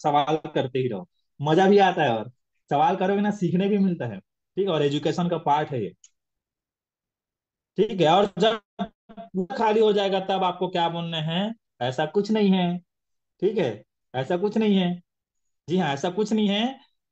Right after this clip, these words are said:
एक बार अटेंड करके देख लो, ठीक है? मीटिंग अटेंड करके देख लोगो, अच्छा लगेगा तो मिलकर करेंगे।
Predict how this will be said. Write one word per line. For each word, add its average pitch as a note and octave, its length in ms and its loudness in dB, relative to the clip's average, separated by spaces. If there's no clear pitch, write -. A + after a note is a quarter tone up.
एक F3 200 0
बार F#3 360 2
अटेंड F#3+ 400 2
करके G#3 240 2
देख G3+ 220 2
लो, G#3+ 320 0
ठीक G#3+ 180 0
है? G3+ 100 0
मीटिंग F3+ 280 0
अटेंड G3 320 -2
करके F#3+ 240 -2
देख G3+ 180 -4
लोगो, G3 380 -2
अच्छा D#3 380 -4
लगेगा F3+ 480 0
तो F3+ 120 -2
मिलकर E3+ 380 -2
करेंगे। A2 560 -6